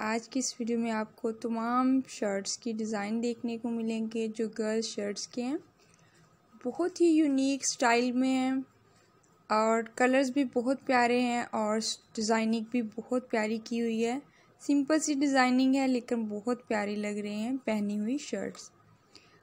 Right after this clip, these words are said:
कुछ ममालिक ऐसे हैं जहाँ पर शर्ट्स पहनना बहुत इन है, गर्ल्स शौक से शर्ट्स पहनती है। और आज की इस वीडियो में मैं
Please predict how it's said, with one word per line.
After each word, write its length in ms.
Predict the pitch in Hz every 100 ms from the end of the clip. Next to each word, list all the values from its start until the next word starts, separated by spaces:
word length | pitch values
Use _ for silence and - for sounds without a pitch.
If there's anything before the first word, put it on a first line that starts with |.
| _
कुछ 180 | 285 269
ममालिक 500 | 302 294 285 294 294
ऐसे 300 | 277 262 285
हैं 200 | 285 277
जहाँ 220 | 254 240
पर 400 | 226 233 240 247
शर्ट्स 400 | 254 262 247 247
पहनना 640 | - 240 220 220 226 233 254 - - _ _
बहुत 440 | 208 254 254 302 285
इन 260 | 277 269
है, 380 | 277 277 277 269 - -
गर्ल्स 340 | 220 240 233
शौक 440 | - - 254 240 233
से 220 | - 254
शर्ट्स 340 | 247 247 233
पहनती 520 | - 247 247 233 254 247
है। 200 | 240 254 - - - _ _ _ -
और 200 | 220 247 -
आज 300 | 247 247 -
की 100 | 262
इस 220 | - 247
वीडियो 220 | 226 240
में 120 | 233
मैं 260 | 233 233